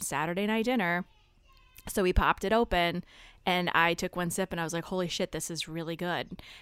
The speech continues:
And then I had to text her this morning and be like, "Thank you for giving this to me. I didn't want to be rude, but I tried it anyways, and it's really good." And she's like, "Good, because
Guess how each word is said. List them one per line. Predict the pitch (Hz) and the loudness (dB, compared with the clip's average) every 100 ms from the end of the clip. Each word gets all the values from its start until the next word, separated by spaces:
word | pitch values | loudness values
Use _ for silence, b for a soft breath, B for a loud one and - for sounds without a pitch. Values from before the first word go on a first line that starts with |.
| B | B
And | 180 | 0
then | 170 | 0
I | |
had | 175 170 | 2 2
to | 165 | 2
text | 220 208 - | 0 0 0
her | |
this | 175 180 | -2 0
morning | 226 262 202 180 | 4 4 4 2
and | |
be | 175 | 2
like, | 180 170 | 2 2
"Thank | 185 185 | 0 0
you | 190 | -2
for | - | -2
giving | 185 226 233 202 | 2 4 4 2
this | 170 | 0
to | - | -2
me. | 180 175 | -2 0
I | - 180 | 4 4
didn't | 180 170 | 2 -2
want | 180 | -2
to | 175 | -2
be | 175 | 0
rude, | 175 214 185 | 4 4 4
but | 170 | 2
I | |
tried | 165 - 185 180 | 0 0 0 2
it | 185 | 0
anyways, | 311 269 185 175 180 180 - | 2 4 4 4 2 0 -4
and | |
it's | 175 - | -6 -6
really | 190 226 214 202 | -2 2 2 4
good." | 240 233 180 | 4 4 2
And | 175 | -2
she's | 185 | -2
like, | 190 180 | -2 0
"Good, | 196 175 | -2 0
because | 190 185 175 | -2 -2 -4